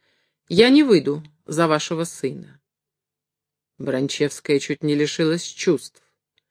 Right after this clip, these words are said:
Она не могла себе представить, что бедная девушка не польстилась такой партией. «Я хочу знать причину», строго спросила старуха, дурно скрывая свою досаду.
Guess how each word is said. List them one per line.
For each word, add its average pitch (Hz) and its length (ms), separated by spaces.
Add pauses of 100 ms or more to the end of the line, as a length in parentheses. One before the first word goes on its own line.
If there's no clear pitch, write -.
(320)
Она 175 200
не 185 100
могла 190 320
себе 196 320
представить, 170 800
что - 260
бедная 147 640
девушка 135 800
не 143 120
польстилась 202 800
такой 147 440 (120)
партией. - 640 (960)
«Я 147 160
хочу 156 580 (300)
знать 160 400
причину», 196 680 (240)
строго 170 480
спросила 156 560
старуха, 226 640 (240)
дурно 254 520
скрывая 160 540
свою 147 380
досаду. 151 760